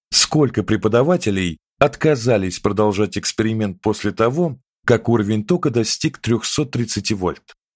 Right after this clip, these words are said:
когда из соседней комнаты перестали доноситься хоть какие-нибудь звуки, и ученик,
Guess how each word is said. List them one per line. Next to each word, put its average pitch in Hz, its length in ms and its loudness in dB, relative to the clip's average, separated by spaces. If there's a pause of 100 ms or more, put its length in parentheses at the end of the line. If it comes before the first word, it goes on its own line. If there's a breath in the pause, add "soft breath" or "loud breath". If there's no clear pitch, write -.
(220)
когда 104 380 2
из 95 120 -2
соседней 107 460 -2
комнаты 127 460 -2
перестали 127 640 0
доноситься 107 840 -2 (160)
хоть 135 280 0
какие-нибудь 104 680 0
звуки, 95 480 -6 (380)
и 113 60 4
ученик, 127 680 0